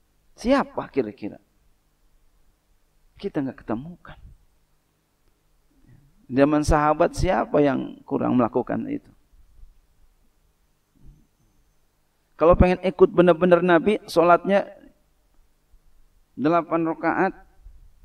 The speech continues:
itu panjang sholatnya. Silakan kalau mau ikut kayak begitu. <laughs> Jangan jumlah rakaatnya doang ya.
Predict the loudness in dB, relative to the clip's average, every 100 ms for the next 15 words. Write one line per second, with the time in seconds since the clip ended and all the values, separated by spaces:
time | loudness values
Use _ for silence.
0 | -20 _ -20 -20 _ -8 -6 -4 -2 0
1 | -2 -2 -2 -2 0 2 2 0 -4 -4
2 | -6 -6 -6 -6 -10 -18 _ _ _ -2
3 | 2 2 2 2 4 4 2 0 2 4
4 | 2 0 -2 0 0 0 -6 _ _ _
5 | _ -20 _ _ _ _ _ _ _ _
6 | -6 -4 -2 -2 -4 -20 _ -4 -2 -2
7 | -4 2 4 4 4 2 2 2 4 4
8 | 2 2